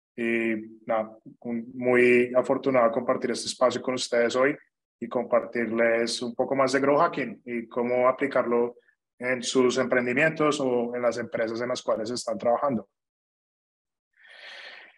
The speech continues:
Y bueno, eh, para entrar en detalle, eh, lo primero que me gustaría hablar es sobre este personaje llamado Takeru Kobayashi.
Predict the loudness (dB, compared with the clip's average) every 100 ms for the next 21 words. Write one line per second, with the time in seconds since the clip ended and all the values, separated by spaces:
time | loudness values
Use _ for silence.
0 | _ _ _ _ _ _ _ _ 4 6
1 | 6 4 0 -10 -16 _ _ _ -2 2
2 | 2 0 -6 -18 -20 _ _ _ -20 -20
3 | _ -4 2 4 4 2 0 2 0 0
4 | -2 -2 -4 -2 -4 -6 -16 _ _ _
5 | _ -6 0 0 2 0 -2 -8 -14 -8
6 | -6 -2 0 0 0 -4 0 4 4 6
7 | 4 2 -2 -2 0 0 -2 -6 -6 -4
8 | -6 -4 -4 -2 0 0 2 0 2 -2
9 | -2 -4 -4 0 0 2 -2 -2 -6